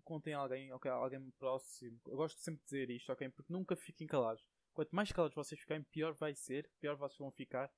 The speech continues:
E com isso, ao vocês ficarem com os vossos problemas só para vocês, pode acontecer que isso pode prejudicar o vosso psicológico e podem acabar muito mal, ok? Podem acabar até mesmo, eu não queria dizer isto, mas podem acabar no suicídio ou até mesmo numa terapia qualquer,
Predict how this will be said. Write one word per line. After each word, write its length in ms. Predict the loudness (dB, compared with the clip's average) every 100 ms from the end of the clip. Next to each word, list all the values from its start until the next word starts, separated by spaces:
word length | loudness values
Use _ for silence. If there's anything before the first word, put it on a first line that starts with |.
| _ _ _ _ -8
E 140 | -6
com 200 | -4 -4
isso, 240 | -4 -6 0
ao 180 | 0 2
vocês 320 | -2 -4 -14
ficarem 640 | -8 0 0 0 -10 -16 -12
com 100 | -4
os 60 |
vossos 220 | 0 0 0
problemas 360 | -2 -2 -4
só 220 | 2 4
para 180 | 4 0
vocês, 680 | -2 -2 -2 -2 -4 -6 -14 _ _ _ _ _ _ -20 0
pode 200 | 2 2
acontecer 320 | 0 0 0
que 180 | 0 -6
isso 180 | -6 -4
pode 180 | -4 -4 _ _
prejudicar 440 | -6 -4 -2 0 0
o 80 |
vosso 240 | 0 -6 -6
psicológico 640 | -8 -4 0 0 0 -10 -12 -16
e 80 | -10
podem 320 | -2 -2 -2
acabar 260 | 0 0 0
muito 400 | -2 -8 -8 -6
mal, 300 | -4 -2 -4
ok? 220 | -8 -10
Podem 280 | -8 -8 -8
acabar 320 | -6 -6 -6 -10 _ _ _ _
até 260 | -6 -2 -2
mesmo, 420 | -2 -6 -10 -10
eu 140 | -6 -4
não 80 | -4
queria 240 | -4 -4
dizer 160 | -2 -2
isto, 240 | -4 -10
mas 140 | -16 -12
podem 280 | -8 -8
acabar 220 | -6 -8 -8
no 100 | -10
suicídio 440 | -10 -8 -6 -6
ou 60 | -6
até 140 | -6
mesmo 240 | -6 -8 -8
numa 300 | -10 -6 -6
terapia 500 | 0 2 2 -2 -2
qualquer, 420 | -2 0 -4 -8